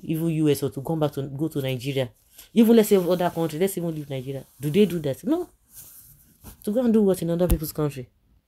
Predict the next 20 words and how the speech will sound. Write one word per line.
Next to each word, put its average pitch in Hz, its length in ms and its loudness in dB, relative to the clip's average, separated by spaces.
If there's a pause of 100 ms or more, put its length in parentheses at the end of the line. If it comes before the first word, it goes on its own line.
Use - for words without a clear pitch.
(1500)
And 131 100 -8
somebody 151 340 2
will 139 60 -6
come 147 160 -2
and 139 120 2
be 131 80 -2
telling 147 340 0
us 139 220 -2
a, 127 400 -4 (760)
a 127 220 -4
story 156 520 0 (100)
that 131 220 -2
do 127 120 -6
not, 147 300 -2
eh, 123 220 -2 (460)
make 156 220 2
sense. 131 500 -2 (920)
<laughs> 139 640 -6 (800)
Hmm. 151 300 0 (1200)
Well, 175 260 0